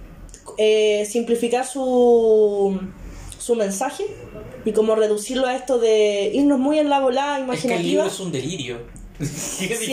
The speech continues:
Speaker 1: ¿Cierto?
Speaker 2: adaptar algo así.
Speaker 1: Y también reducirlo a algo meramente estético.
Speaker 2: Mm.
Speaker 1: Siento que Alicia en el País de las Maravillas está muy reducido a lo estético,
Speaker 2: Sí.
Speaker 1: que es el mundo de la, de eso. Y ahora vamos a Sherlock.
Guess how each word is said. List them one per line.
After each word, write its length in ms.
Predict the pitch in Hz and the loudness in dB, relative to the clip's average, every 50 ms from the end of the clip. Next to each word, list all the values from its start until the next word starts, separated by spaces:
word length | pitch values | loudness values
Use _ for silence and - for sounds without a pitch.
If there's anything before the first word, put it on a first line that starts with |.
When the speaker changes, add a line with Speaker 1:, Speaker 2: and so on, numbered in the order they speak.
| 247 240 | 0 0
Speaker 1:
¿Cierto? 140 | - - 285 | 0 0 -2
Speaker 2:
adaptar 320 | - - 175 - 180 165 160 | -2 -2 -4 -4 -6 -4 -4
algo 160 | 160 160 156 | -4 -4 -4
así. 280 | - - 139 127 - - - | -6 -6 -8 -10 -12 -10 -6
Speaker 1:
Y 220 | 247 269 311 349 | -2 0 0 0
también 420 | 339 311 277 262 254 269 285 302 294 | 0 0 -2 -2 0 0 0 0 0
reducirlo 480 | 294 269 269 269 262 - 294 294 294 294 | 0 0 -2 -2 -4 -2 0 2 2 2
a 40 | 294 | 2
algo 140 | 285 262 | 0 -2
meramente 500 | 247 247 254 269 277 269 269 269 269 269 | 0 0 0 0 0 2 0 0 0 -2
estético. 500 | - - - 180 170 151 151 147 - - - - - - - - - - | -6 -4 -2 -4 -4 -4 -6 -10 -12 -14 -18 -20 -20 -20 -20 -18 -14 -12
Speaker 2:
Mm. 100 | 131 120 | -6 -4
Speaker 1:
Siento 260 | - 247 240 247 262 226 | -2 -2 0 0 0 0
que 240 | 247 233 208 - | 0 0 0 0
Alicia 320 | 196 208 214 254 262 - 277 | -2 -2 -2 -2 -2 -2 -2
en 60 | 262 | -2
el 40 | 254 | 0
País 140 | 247 247 254 | 0 0 0
de 40 | 254 | 0
las 80 | 247 | 0
Maravillas 300 | 247 233 226 233 247 277 | 0 0 0 0 -2 -2
está 160 | 269 - 254 220 | -4 -4 -4 -2
muy 220 | 220 240 269 311 | -2 0 0 0
reducido 480 | 330 330 311 311 302 311 - 330 330 311 | 0 0 0 -2 -2 -4 -2 0 0 0
a 40 | |
lo 80 | 311 247 | 2 0
estético, 580 | 220 - - - 262 - 196 156 - - - - | -2 -2 -2 -2 -2 -2 -2 -4 -8 -8 -10 -10
Speaker 2:
Sí. 120 | - 135 127 120 - - - | -8 -8 -8 -8 -10 -4 0
Speaker 1:
que 160 | 240 220 226 | 2 2 2
es 200 | 220 - - - - | 2 -2 -4 -4 -4
el 100 | 208 208 | 0 2
mundo 320 | 208 214 220 220 214 214 | 2 2 2 4 4 4
de 80 | 214 202 | 4 4
la, 580 | 202 190 196 196 190 185 180 180 175 170 170 170 - - - - - - - - - - - - - - - - - - - - | 2 0 0 -2 -4 -4 -4 -4 -4 -4 -6 -8 -10 -14 -18 -20 -20 -20 -20 -20 -20 -20 -18 -18 -18 -18 -18 -18 -18 -18 -14 -8
de 460 | - 185 185 180 175 170 170 175 170 - - - - - - - | -4 0 2 2 2 2 0 -2 -8 -12 -16 -18 -18 -18 -12 -8
eso. 220 | - 185 190 - - - - - - - - - - - - - - - - - - - - - - - - | -6 -6 -6 -8 -12 -18 -20 -20 -20 -20 -20 -20 -20 -18 -18 -16 -16 -16 -16 -16 -16 -16 -18 -18 -10 -4 -2
Y 100 | 269 262 | 0 0
ahora 300 | 254 254 247 247 247 233 | 0 0 0 0 0 0
vamos 320 | 233 226 226 220 220 220 | 0 -2 -2 -4 -4 -6
a 80 | 208 196 | -6 -6
Sherlock. 480 | - 185 160 156 156 151 156 156 - | -4 -4 -4 -2 -2 -4 -6 -6 -8